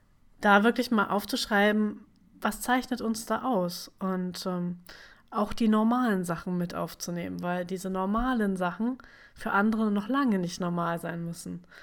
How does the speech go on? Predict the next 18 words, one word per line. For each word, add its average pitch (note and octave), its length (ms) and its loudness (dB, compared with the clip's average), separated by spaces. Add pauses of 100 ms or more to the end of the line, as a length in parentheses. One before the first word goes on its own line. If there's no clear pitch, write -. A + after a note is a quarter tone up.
(360)
Und F#3 280 -4
sie G#3+ 180 -2
eben G#3 160 4
vor G3+ 160 2
allem G3+ 220 6
auch G#3 140 -4
zu - 160 -8
unserem G3 240 0
Charakter G3 400 -2
dazugehören. F#3 640 -4
Genauso F#3+ 460 0
wie G3 120 -4
unsere, F#3+ 480 -2
ich - 80 -18
sag F#3+ 140 -4
mal, F#3 160 -2
schlechten G3 500 -4
Seiten, E3+ 540 -6